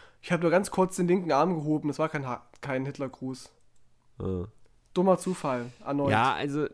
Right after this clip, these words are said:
Speaker 2: das Ding ist nämlich, ich hab das ja mal auch gemacht, äh, das sieht man, glaub ich, sogar bei...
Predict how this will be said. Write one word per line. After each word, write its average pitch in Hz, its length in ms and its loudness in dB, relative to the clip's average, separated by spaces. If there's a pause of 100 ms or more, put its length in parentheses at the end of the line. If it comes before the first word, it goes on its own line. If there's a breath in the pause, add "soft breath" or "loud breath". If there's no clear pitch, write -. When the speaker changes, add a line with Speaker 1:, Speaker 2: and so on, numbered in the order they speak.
Speaker 2:
das - 200 -6
Ding 165 160 2
ist 170 140 0
nämlich, 151 220 2
ich 131 120 0
hab 151 120 0
das 147 180 -2
ja 147 100 2
mal 139 140 2
auch 135 260 2
gemacht, 131 340 -2
äh, 101 240 0
das 104 300 -2
sieht 160 160 -2
man, 127 120 4
glaub 120 260 0
ich, 123 80 -4
sogar 110 360 0
bei... 101 460 2